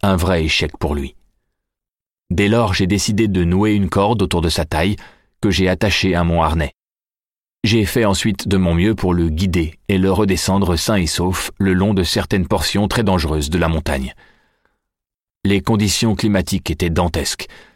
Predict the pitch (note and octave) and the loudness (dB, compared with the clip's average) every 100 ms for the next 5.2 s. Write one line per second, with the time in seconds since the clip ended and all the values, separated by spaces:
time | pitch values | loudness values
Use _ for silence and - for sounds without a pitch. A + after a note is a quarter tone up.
0 | _ _ - F2+ F2+ - F2+ D#2+ F#2 G2+ | _ _ -2 0 0 0 0 2 2 2
1 | F2+ - G2 F2 D#2+ - F#2+ F#2+ - - | 0 -2 -2 0 0 0 0 0 -2 -14
2 | _ _ _ A2+ G2+ G2 G#2 F2+ G2+ F#2 | _ _ _ 0 2 2 2 2 2 2
3 | F#2+ G2 F#2+ F#2 - D#2 - _ - F#2 | 0 0 0 0 -2 -6 -10 _ -6 -2
4 | F2+ F#2+ F#2+ E2 E2 F#2+ - F#2 D2+ C#2+ | 0 0 0 0 0 -2 -2 -2 -2 -4
5 | - | -6